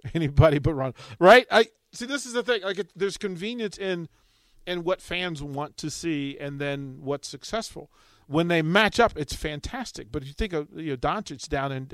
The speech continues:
down in Dallas. Look, man, that dude, <laughs> the reason why he has assists is that he is effective when he shoots it and he makes incredible decisions.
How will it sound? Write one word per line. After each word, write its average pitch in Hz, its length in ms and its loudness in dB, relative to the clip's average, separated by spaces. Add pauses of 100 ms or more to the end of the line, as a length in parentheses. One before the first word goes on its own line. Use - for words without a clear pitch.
down 127 220 -4
in 139 60 -6
Dallas. 180 360 0 (520)
Look, 233 240 6
man, 202 260 -2
that 240 220 4
dude, 262 340 2 (280)
<laughs> - 260 -20
the 170 100 4
reason 277 320 6
why 233 220 8
he 226 160 4
has 220 260 4
assists 220 340 -2
is 180 100 -8
that 190 160 0
he 220 200 -2
is 190 160 4
effective 175 500 0
when 185 140 4
he 190 60 0
shoots 180 320 -4
it 151 100 -6 (180)
and 156 140 0
he 170 60 2
makes 170 260 0
incredible 156 400 0
decisions. 123 560 -6